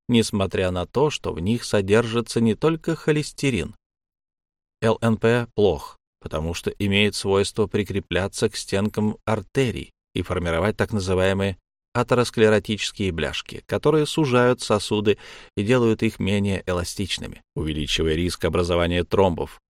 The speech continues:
Такое состояние сосудов — атеросклероз —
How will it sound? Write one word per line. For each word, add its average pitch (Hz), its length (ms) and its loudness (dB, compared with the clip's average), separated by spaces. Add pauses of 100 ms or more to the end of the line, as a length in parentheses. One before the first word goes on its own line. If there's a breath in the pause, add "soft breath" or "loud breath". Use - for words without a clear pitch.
(520)
Такое 143 320 4
состояние 123 600 0
сосудов — 135 580 0 (400)
атеросклероз — 90 1120 -2